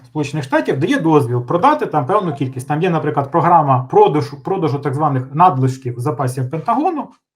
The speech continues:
які визначає, знову ж таки, президент, що там є надлишки, їх треба продати терміново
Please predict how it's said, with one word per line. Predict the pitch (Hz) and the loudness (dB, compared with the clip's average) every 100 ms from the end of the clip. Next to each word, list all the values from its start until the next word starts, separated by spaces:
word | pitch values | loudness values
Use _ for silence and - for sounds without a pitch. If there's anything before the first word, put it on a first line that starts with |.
| _ _ _ _ _ | _ _ _ _ _
які | 160 131 | -10 0
визначає, | 190 180 175 - 165 147 | 4 4 2 0 2 2
знову | 131 139 | 2 -2
ж | 127 | -4
таки, | 123 | -6
президент, | 123 131 131 123 127 120 - - _ | -2 -2 0 0 0 -2 -4 -20 _
що | - | -6
там | 127 151 | 0 2
є | 170 185 | 4 4
надлишки, | 180 175 165 135 - - - - - 131 | 4 2 2 0 -2 -14 -16 -20 -10 -2
їх | 165 135 | 0 2
треба | 170 160 | 4 4
продати | 143 160 156 143 139 | 2 2 4 2 2
терміново | 131 131 135 131 123 113 - | 2 2 2 4 2 0 -8